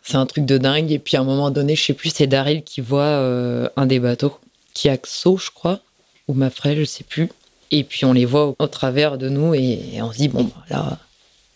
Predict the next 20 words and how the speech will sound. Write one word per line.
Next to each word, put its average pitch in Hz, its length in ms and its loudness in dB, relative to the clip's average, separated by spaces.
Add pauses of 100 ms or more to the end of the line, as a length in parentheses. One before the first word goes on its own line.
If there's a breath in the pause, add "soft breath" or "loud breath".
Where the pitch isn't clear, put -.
(140)
ils 135 160 0
arrivent, 131 340 0
euh, 127 220 4
vent 131 180 2
tra-, 127 260 -2
euh, 127 480 4
vent 135 220 2
arrière 139 320 2
à 135 80 0
tirer 131 300 -4
des 127 140 2
bords 147 260 2
et 131 60 0
nous, 135 100 0
on 139 100 2
est 135 40 4
au 131 80 2
racing, 131 420 2
donc, 127 240 2
euh, 120 100 2